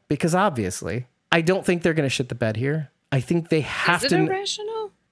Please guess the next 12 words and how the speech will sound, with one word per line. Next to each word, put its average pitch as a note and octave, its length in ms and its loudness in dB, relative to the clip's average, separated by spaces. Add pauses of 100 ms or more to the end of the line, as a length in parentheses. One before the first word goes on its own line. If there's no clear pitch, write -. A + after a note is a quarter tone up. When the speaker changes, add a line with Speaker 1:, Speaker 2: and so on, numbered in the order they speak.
Speaker 1:
Uh, A#3+ 80 4
no, B3 220 4
it's A3+ 160 0
based F#3 460 2
in D#3 240 2
something. G2+ 500 -2 (320)
Speaker 2:
Mm-hmm. G3+ 260 -4
Speaker 1:
Because G#3+ 280 2
of, - 200 0
Speaker 2:
Yeah. C4+ 160 -10 (100)
Speaker 1:
because A3 440 0
Sherry, A3 520 2